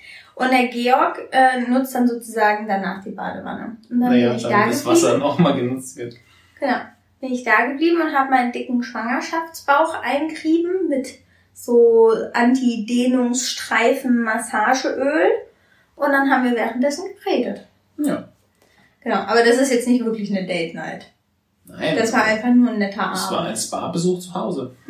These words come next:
Speaker 1: Okay. <laughs> Ähm, was kann man noch machen? Man kann picknicken. Ich glaube, das ist ja irgendwie so das, was ich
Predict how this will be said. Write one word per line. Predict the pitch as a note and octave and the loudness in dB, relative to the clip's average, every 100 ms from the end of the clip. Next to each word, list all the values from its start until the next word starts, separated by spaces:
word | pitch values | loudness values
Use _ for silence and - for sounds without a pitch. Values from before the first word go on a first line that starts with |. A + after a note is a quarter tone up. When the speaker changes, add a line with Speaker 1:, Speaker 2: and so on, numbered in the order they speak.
| - - | -14 -6
Speaker 1:
Okay. | B3 D4 C#4+ F#4 | -2 2 4 4
<laughs> | F#4+ A4+ A4 A#4 - - _ _ - - - - - _ B3 | 4 2 4 4 2 -8 _ _ -18 -16 -16 -18 -20 _ 4
Ähm, | B3 B3 B3 - - | 4 2 -6 -10 0
was | C#4+ C#4 | 0 0
kann | E4 | -4
man | D#4 C#4+ | -4 -2
noch | C4 | -2
machen? | B3 A#3 A3 | -2 -2 -4
Man | G#3 | -8
kann | G#3 A#3+ A#3 | -6 -4 -4
picknicken. | - C4+ C4 C#4+ D4 E4 E4+ F#4 - _ | -2 -4 -2 -4 -4 -2 -2 -2 -10 _
Ich | B3 | 0
glaube, | C4 C4 | 2 2
das | C4+ C#4 | 0 -2
ist | C#4+ | -2
ja | C4 | -2
irgendwie | A3 B3+ C4 | 0 0 0
so | B3+ A#3+ A3+ A3+ A3+ - _ _ _ | 0 0 2 0 -2 -14 _ _ _
das, | - B3 A#3+ | -2 0 0
was | B3 | -2
ich | B3 A#3+ - | -2 -6 -10